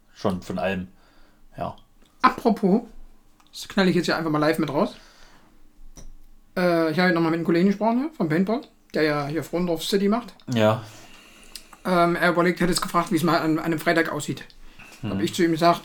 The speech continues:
Speaker 2: müssen wir situativ dann gucken.
Speaker 1: Mhm.
Speaker 2: Generell jetzt nicht komplett raus oder so.
Speaker 1: Nö, wenn wir mal wieder spielfrei haben.
Speaker 2: Genau, oder wenn wir vielleicht Sonntag, na gut, stimmt, klar, wenn wir spielen, ja, genau. Macht ja dann noch Sinn. Ich hab zu ihm gesagt, am liebsten Mittwoch.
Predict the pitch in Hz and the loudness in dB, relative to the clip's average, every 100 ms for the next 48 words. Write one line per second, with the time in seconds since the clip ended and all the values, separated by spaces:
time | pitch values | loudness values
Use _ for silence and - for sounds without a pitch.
0 | - - 190 156 165 160 143 - - 160 | -12 -10 -6 0 2 2 0 -8 -4 0
1 | 151 156 147 143 151 - - - - 190 | 0 0 -2 -4 -4 -6 -16 -20 -12 -6
2 | 185 156 147 151 143 - 151 - - 147 | 0 2 4 2 0 -4 -6 -6 -4 -2
3 | 143 135 143 127 127 135 - - - - | -2 -2 -2 -4 -6 -8 -10 -20 -20 -20
4 | - - 104 107 107 101 101 98 101 98 | -20 -6 0 4 4 2 0 2 2 2
5 | 101 101 - 113 104 110 107 - - - | 2 0 -2 -2 2 2 0 -6 -6 2
6 | 113 120 - - - - - - - 175 | 2 2 -8 -16 -20 -20 -20 -10 -2 0
7 | 160 170 185 175 165 170 165 196 190 - | 0 2 4 4 6 4 4 6 4 4
8 | 175 170 180 208 175 180 160 151 196 160 | 2 2 2 0 2 4 4 0 0 0
9 | 143 135 160 139 - - - - - 147 | 0 -2 -6 -6 -8 -16 -20 -10 -6 -2
10 | 151 147 139 143 135 - - - - 170 | -2 -2 -2 -2 -4 -10 -4 -2 2 4
11 | 165 175 170 170 - 156 147 131 | 4 4 4 2 2 2 2 -2